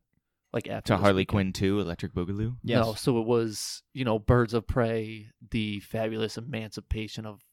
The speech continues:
Speaker 1: one Harley Quinn. So now
Speaker 3: You,
Speaker 1: it's
Speaker 3: wow, you got it.
Speaker 1: I know,
Speaker 3: Nice.
Speaker 1: right? I'm really good. I didn't have that written down.
Speaker 2: Nice.
Speaker 1: So now it's Harley Quinn, like, in the Birds of Prey or and the Birds of Prey. It's, it's literally just, like, her name and then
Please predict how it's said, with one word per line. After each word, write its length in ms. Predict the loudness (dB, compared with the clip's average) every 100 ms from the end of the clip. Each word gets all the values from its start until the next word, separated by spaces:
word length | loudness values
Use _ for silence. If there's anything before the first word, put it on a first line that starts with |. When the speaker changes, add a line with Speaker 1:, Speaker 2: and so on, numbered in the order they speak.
| -8
Speaker 1:
one 240 | -4 -2
Harley 320 | 0 0 0
Quinn. 280 | -2 -2 -2
So 100 | -2
now 160 | 0 0
Speaker 3:
You, 60 | 2
Speaker 1:
it's 80 |
Speaker 3:
wow, 200 | 6 8
you 180 | 6 2
got 200 | 0 2
it. 160 | 0 0
Speaker 1:
I 140 | 0
know, 120 | 2
Speaker 3:
Nice. 60 | 2
Speaker 1:
right? 220 | 2 0 -2
I'm 80 | -4
really 180 | -2 -2
good. 160 | -2
I 60 | -2
didn't 160 | -4
have 120 | -6 -6
that 100 | -4
written 180 | -6
down. 260 | -6 -6 -8 -14 -12
Speaker 2:
Nice. 220 | -10 -2
Speaker 1:
So 140 | 2
now 240 | 2 2 2
it's 260 | 0 -8 -16
Harley 460 | -8 0 2 2 0
Quinn, 500 | 2 4 2 -4 -12 -16 _
like, 180 | -10 -10 _
in 180 | 0 2
the 80 | 2
Birds 280 | 4 4 2
of 80 |
Prey 240 | -2 -4 -4
or 120 | -8 -10
and 220 | -8 -6
the 40 |
Birds 260 | -2 -2 -2
of 80 | -4
Prey. 240 | -2 -2
It's, 300 | -4 -10 -16 -18 _ _ _ _ _ _ _ -8
it's 200 | -8 -4
literally 260 | 0 2 2
just, 140 | -2
like, 140 | -4 -4
her 280 | -2 -2 0
name 300 | -2 -4 -6
and 100 | -8
then 300 | -8 -14 -18